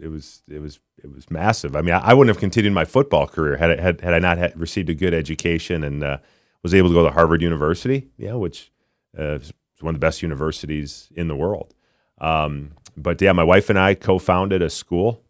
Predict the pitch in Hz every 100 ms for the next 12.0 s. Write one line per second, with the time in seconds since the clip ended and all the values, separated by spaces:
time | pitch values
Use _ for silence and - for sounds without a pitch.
0 | _ 85 78 - 92 85 95 123 82 -
1 | 85 - 90 - - 92 95 71 67 85
2 | 87 101 110 _ 95 101 - 98 110 127
3 | _ _ _ _ _ - 90 87 85 87
4 | 82 76 78 92 113 151 131 123 113 98
5 | 113 151 101 65 - 64 - 71 80 73
6 | 71 60 - _ _ 85 80 85 127 104
7 | 87 55 80 92 98 80 80 98 104 71
8 | 78 69 58 78 69 67 78 71 - -
9 | _ _ _ _ _ _ 92 87 143 123
10 | 104 - 101 - 92 87 69 - 71 82
11 | - _ _ _ _ 65 62 58 57